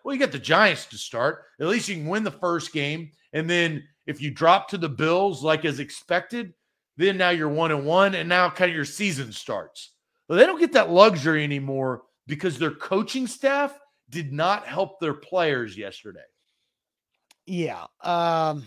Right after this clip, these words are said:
Speaker 2: and <laughs> I s-, I see some comments that are funny. Uh, Caleb says, "Man, y'all, uh, y-, y'all were supposed to make me feel better this morning. I, now I'm even more pissed off." Uh, and then another comment that I saw,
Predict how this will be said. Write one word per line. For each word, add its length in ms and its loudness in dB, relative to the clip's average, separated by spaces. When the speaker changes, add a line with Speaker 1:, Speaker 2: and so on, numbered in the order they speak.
Speaker 2:
and 340 -6
<laughs> 140 -14
I 120 -12
s-, 260 -18
I 60 -4
see 180 -6
some 180 -6
comments 440 -4
that 80 -10
are 100 -10
funny. 460 -12
Uh, 240 -10
Caleb 300 -2
says, 140 -6
"Man, 320 2
y'all, 440 6
uh, 340 4
y-, 280 -14
y'all 260 4
were 120 4
supposed 340 -2
to 60 -6
make 140 0
me 100 -4
feel 200 0
better 300 2
this 180 -8
morning. 300 -4
I, 80 -4
now 180 -2
I'm 140 -2
even 160 -4
more 200 2
pissed 360 -4
off." 340 4
Uh, 180 0
and 200 0
then 240 0
another 300 0
comment 400 -4
that 80 -4
I 60 -2
saw, 420 4